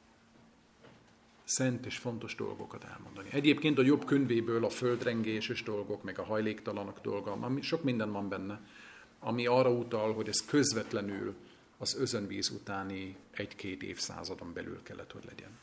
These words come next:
Tehát sok utalás van rá, hogy ez egy nagyon ősi szöveg. És ebben a könyvben, nem tudom,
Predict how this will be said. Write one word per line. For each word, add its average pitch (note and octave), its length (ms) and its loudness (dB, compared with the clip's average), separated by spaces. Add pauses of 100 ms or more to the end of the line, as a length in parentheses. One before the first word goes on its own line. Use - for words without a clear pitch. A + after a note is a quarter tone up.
(1120)
Tehát - 180 -8
sok - 360 4
utalás G2 540 2
van G2+ 200 -4
rá, G2+ 120 -2
hogy G2 160 -4
ez F2+ 80 -6
egy F2+ 120 -8
nagyon G2+ 380 -6
ősi - 220 -6
szöveg. - 380 -8 (2500)
És - 140 -4
ebben E3 220 4
a F3+ 80 4
könyvben, D#3 380 4
nem C#3+ 160 4
tudom, A#2 340 2